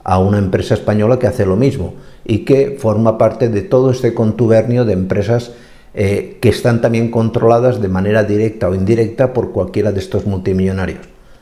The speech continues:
El señor Gates es propietario de la primera empresa y de varias empresas, es accionista, que fabrican carne artificial.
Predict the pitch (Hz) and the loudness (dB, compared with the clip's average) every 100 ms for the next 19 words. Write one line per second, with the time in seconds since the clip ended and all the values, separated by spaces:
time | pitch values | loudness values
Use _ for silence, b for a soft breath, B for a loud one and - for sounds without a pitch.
0 | b 87 - 82 95 95 98 110 113 - | b -10 -8 -6 -4 -2 2 2 2 -4
1 | - 98 92 90 - 113 117 123 120 B | -8 -6 -4 -4 0 2 2 0 -4 B
2 | B 87 82 73 - 87 98 101 101 - | B -6 -4 -4 -6 -4 -2 0 0 0
3 | 107 110 104 - 87 85 92 104 101 98 | 0 0 -2 -4 -4 -2 0 0 0 -2
4 | 92 101 - 107 - - 92 98 92 101 | -2 -2 0 -2 -2 -8 -6 -6 -4 -2
5 | 110 104 117 113 B B B - 123 123 | -2 -2 -2 -4 B B B 0 0 0
6 | 92 92 90 101 95 92 87 87 - 82 | -4 -4 -6 -6 -4 -6 -6 -8 -10 -12
7 | 87 - 73 | -12 -12 -14